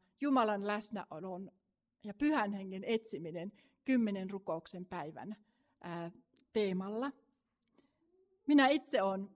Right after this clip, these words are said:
saanut jo hyvin paljon siunauksia siitä yhdessä rukoilemisesta.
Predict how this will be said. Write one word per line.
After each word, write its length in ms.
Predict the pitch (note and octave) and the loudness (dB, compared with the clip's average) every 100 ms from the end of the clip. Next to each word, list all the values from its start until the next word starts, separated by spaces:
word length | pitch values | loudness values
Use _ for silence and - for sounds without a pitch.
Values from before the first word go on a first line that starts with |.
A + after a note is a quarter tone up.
| _ _ _ | _ _ _
saanut 360 | - G#3+ G3 G3+ | -2 0 0 -2
jo 100 | G3+ | -2
hyvin 300 | B3+ A#3 G#3+ | -2 -4 -4
paljon 300 | F#3 F#3+ G3 | -4 -4 -4
siunauksia 760 | - D4+ A3+ F#3 F3+ - G3 | 0 0 2 -2 -4 -6 -6
siitä 360 | G3 F#3+ F#3 - | -4 -6 -6 -4
yhdessä 460 | C4 B3+ G3+ - F3+ | -2 0 -2 -4 -4
rukoilemisesta. 1000 | F#3+ F#3+ F3 D#3+ G#2 A#2 - - - | -6 -4 -4 -4 -8 -14 -14 -14 -16